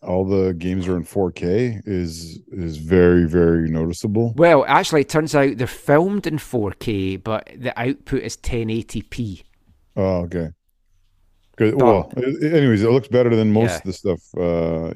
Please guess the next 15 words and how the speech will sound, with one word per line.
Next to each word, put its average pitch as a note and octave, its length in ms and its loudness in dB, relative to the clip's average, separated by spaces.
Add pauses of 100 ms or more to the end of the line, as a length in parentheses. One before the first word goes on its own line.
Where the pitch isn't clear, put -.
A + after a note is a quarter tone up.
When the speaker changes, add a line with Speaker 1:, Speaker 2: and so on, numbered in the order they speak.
Speaker 1:
you, F2+ 160 -10
you F2 260 -2
get F2 160 4
on, E2+ 520 -2 (280)
Speaker 2:
Well, D3+ 180 6
Speaker 1:
uh, A#2+ 40 -4
Speaker 2:
considering, E3 460 -2
like, B2 160 -2
football A#2 560 -4 (220)
that A#2+ 180 -4
you've A2+ 220 -6
got B2 260 0
at - 100 -10
seven A#2+ 400 -6
twenty, C3 640 -4